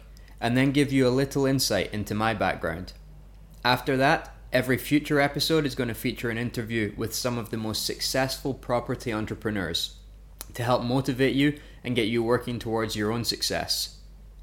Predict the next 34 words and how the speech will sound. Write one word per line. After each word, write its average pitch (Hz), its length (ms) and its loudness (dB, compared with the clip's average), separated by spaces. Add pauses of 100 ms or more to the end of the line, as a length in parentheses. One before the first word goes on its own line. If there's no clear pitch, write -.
(720)
So 160 140 4
podcasting 175 680 2
has 131 120 2
been 131 160 4
a 117 60 2
big 120 280 2
part 117 220 2
of 104 80 -2
my 104 140 0
life 98 280 0
since 104 240 -4
I 104 60 0
left 101 260 0
the 107 60 -6
corporate 104 380 -2
world 101 240 -2
behind 92 420 -4 (140)
and 107 180 -4
found 110 240 0
myself 107 380 -2
driving 98 440 -2
long 113 240 0
distances 101 720 -4 (240)
with 117 160 -2
nothing 139 380 2
for 127 140 -4
company 107 440 -4
but 87 200 -6
the 104 100 0
radio 117 540 2
or 113 100 -4
my 101 120 -2
Spotify - 600 -4
playlist. 92 520 -4